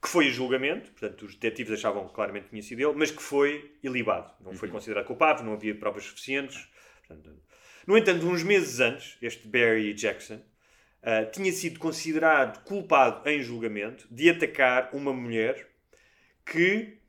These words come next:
Speaker 1: tinha ido tentar separar o Barry Jackson e o pai, porque o Barry Jackson, o pai dele,
Speaker 2: Uhum.
Speaker 1: estava a dar uma sova no pai.
Speaker 2: Ok.
Speaker 1: Portanto, ainda que o Barry Jackson não tenha,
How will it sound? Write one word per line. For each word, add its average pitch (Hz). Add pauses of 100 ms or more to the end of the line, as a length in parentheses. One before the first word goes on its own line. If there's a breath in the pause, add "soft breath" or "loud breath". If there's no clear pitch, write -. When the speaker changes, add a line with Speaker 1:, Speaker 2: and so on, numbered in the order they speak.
(640)
Speaker 1:
tinha 180
ido 127
tentar 143
separar 127
o 131
Barry 135
Jackson 151
e 160
o 180
pai, 143
porque -
o -
Barry 143
Jackson, 131
o 117
pai 190
dele, 139 (160)
Speaker 2:
Uhum. 107
Speaker 1:
estava 135
a -
dar 151
uma 151
sova 143
no 139
pai. - (200)
Speaker 2:
Ok. 95 (600 soft breath)
Speaker 1:
Portanto, - (160)
ainda 180
que 165
o 147
Barry 131
Jackson 110
não 120
tenha, 117